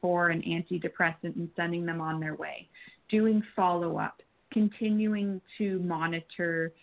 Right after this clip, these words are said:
their mood throughout, and really supporting the family, because you can't have healthy, happy babies without happy, healthy, resilient moms.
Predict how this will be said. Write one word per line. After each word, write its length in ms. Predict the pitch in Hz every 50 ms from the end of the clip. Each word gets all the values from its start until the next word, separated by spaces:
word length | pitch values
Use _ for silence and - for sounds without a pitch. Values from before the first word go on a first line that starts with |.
| _ -
their 160 | - 170 170 170
mood 420 | 170 170 165 165 165 160 160 156 - - -
throughout, 520 | - 160 156 156 156 143 143 147 143 - _ - - - _ _ - - - - -
and 240 | 202 214 214 214 220
really 320 | 233 233 233 233 240 226 - _ -
supporting 920 | 214 - - - 190 196 190 196 196 202 202 196 185 165 165 165 170 165 - _ - - - - _ _ - 165
the 360 | 175 170 156 156 147 151 - _ _ - - _
family, 580 | - 170 160 160 160 156 151 139 - - - 160 _ _ _ - _
because 480 | - 180 - - - 202 196 190 185 185 - -
you 160 | - 208 202 - - -
can't 260 | 233 226 226 220 - - -
have 380 | 214 208 208 202 202 202 202 - _ _ _ _ _ _ -
healthy, 380 | - 208 202 202 - 220 208
happy 440 | 202 - 190 190 185 190 - 190 185 -
babies 480 | 185 180 185 190 208 233 240 247 262 262 _ _ _ - - - - - -
without 480 | 175 190 185 - 190 185 175 175 - - - - -
happy, 400 | 190 190 185 - 202 202 196 - -
healthy, 580 | - 190 180 185 185 - 196 190 185 185 185 - _ _ _ _ _ _ -
resilient 640 | - 170 180 170 156 180 180 180 175 170 170 - -
moms. 360 | - 160 143 135 - - -